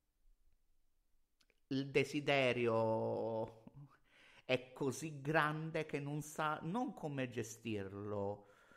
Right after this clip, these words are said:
ma neanche come descriverlo. Passo dopo passo, metamorfosi, trasformazioni,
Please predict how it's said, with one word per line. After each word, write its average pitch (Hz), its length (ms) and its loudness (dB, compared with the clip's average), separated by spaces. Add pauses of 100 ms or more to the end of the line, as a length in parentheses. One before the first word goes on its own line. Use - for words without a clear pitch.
(160)
ma 139 300 -2
neanche 147 520 -4
come 131 340 -4
descriverlo. - 1300 -8 (2000)
Passo 143 460 0
dopo 123 320 -4
passo, - 500 -8
metamorfosi, 92 880 -8
trasformazioni, 95 2250 -10